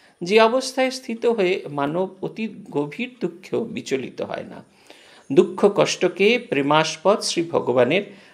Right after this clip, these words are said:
আশীর্বাদ জ্ঞানে সানন্দে বরণ করে নিতে হয়। ভগবানের এ একান্ত শরণাগত না হলে জীব এসব শোকতাপ অবিচলিতভাবে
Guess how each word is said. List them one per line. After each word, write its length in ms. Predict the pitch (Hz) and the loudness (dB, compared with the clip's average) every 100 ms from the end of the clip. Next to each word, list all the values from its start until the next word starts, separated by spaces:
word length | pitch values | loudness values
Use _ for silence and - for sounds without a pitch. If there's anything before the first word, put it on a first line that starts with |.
| - | -4
আশীর্বাদ 720 | 175 - 311 269 - 156 110 | -2 -2 -6 -2 0 0 0
জ্ঞানে 320 | 110 - - - - | -4 -4 -8 -12 -14
সানন্দে 680 | - 139 135 147 160 175 | -8 -4 -2 -2 -4 -6
বরণ 360 | 233 214 101 196 | -4 -2 -2 -6
করে 240 | - - | -8 -10
নিতে 280 | - - - | -8 -12 -12
হয়। 160 | - - - - - - - | -12 -12 -14 -20 -20 -20 -2
ভগবানের 540 | 127 143 160 165 180 196 - | 2 6 6 6 4 -2 -2
এ 120 | 165 - | -4 -2
একান্ত 600 | 147 156 - 180 220 233 | -4 -4 -6 -4 -2 -4
শরণাগত 680 | 220 160 147 156 139 127 - | -4 -4 -6 -6 -6 -8 -8
না 260 | 113 123 185 | -6 -4 -4
হলে 320 | - - 131 - _ _ _ 127 | -6 -10 -12 -16 _ _ _ -12
জীব 460 | - 139 165 156 165 - _ | -8 -8 -6 -8 -12 -20 _
এসব 380 | - 127 190 214 | -8 -4 -2 -2
শোকতাপ 640 | - 131 117 135 - 151 208 - - _ _ _ | -2 -2 -2 -2 2 4 2 -4 -20 _ _ _
অবিচলিতভাবে 1200 | - 180 190 196 220 233 233 240 277 160 123 - | 6 8 6 2 -2 0 0 -2 -6 -4 -4 -4